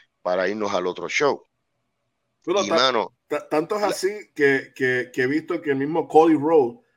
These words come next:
Speaker 2: al nivel que él está hoy día, llega todavía, bueno, llegaba a, a, a empresas independientes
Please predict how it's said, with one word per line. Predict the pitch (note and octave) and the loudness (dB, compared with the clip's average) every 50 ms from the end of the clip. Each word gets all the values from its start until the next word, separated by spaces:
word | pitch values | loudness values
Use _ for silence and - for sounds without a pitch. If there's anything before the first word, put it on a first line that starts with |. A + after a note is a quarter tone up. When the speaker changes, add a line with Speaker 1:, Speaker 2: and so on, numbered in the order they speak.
| _ _ _ _ _ _ _ _ - | _ _ _ _ _ _ _ _ -8
Speaker 2:
al | A#2+ B2 B2 B2 B2 B2 B2 A#2+ C3+ | -6 -4 -4 -4 -4 -6 -6 -4 -2
nivel | C3+ C3 B2+ C3+ D3 E3+ E3+ | -2 -2 0 2 0 0 0
que | - F3 | -2 -2
él | E3+ | -2
está | E3 E3 - E3 D#3+ | -2 -2 -4 -2 -2
hoy | E3 D#3+ D3+ | 0 0 0
día, | E3+ F#3 F3 C#3 A#2+ A#2 - - _ _ _ _ _ _ | 0 0 0 0 0 -2 -6 -10 _ _ _ _ _ _
llega | G#2 G2+ G#2 B2+ C#3 D3 D#3+ D#3 | -20 -12 -4 -2 0 0 0 0
todavía, | D#3 D#3+ D3+ D3 C#3+ C3+ C#3+ D#3+ E3 D3+ | 2 2 2 4 4 2 2 2 2 2
bueno, | D#3+ E3 D#3+ C#3+ B2+ | 2 2 0 0 -2
llegaba | A#2 F#3+ F#3+ C#3 D3+ D#3+ C#3+ B2 A2+ A2+ - _ _ _ _ _ | -2 -2 0 2 2 2 2 0 -2 -4 -10 _ _ _ _ _
a, | A#2+ A#2+ A#2+ A#2 A#2 A2+ A2+ A#2 - A#2+ A#2 A#2 A2+ A2+ A2 G#2+ G#2+ G2 - | -10 -6 -6 -4 -4 -4 -6 -6 -8 -8 -8 -8 -8 -8 -10 -12 -14 -16 -16
a, | A2+ A2+ A2+ A2+ A2 - | -14 -14 -14 -14 -14 -10
a | A#2+ B2 | -10 -10
empresas | A#2+ A#2+ - C#3 C#3 C#3 E3 D#3+ | -10 -8 -8 -8 -6 -4 -4 -4
independientes | D#3+ D#3+ D#3 - D3 C#3 C#3 C#3 D3+ E3+ F3 - - C3+ B2 A#2+ - | -2 -4 -2 -2 -2 -4 -2 -2 -4 -4 -4 -6 -8 -8 -8 -8 -10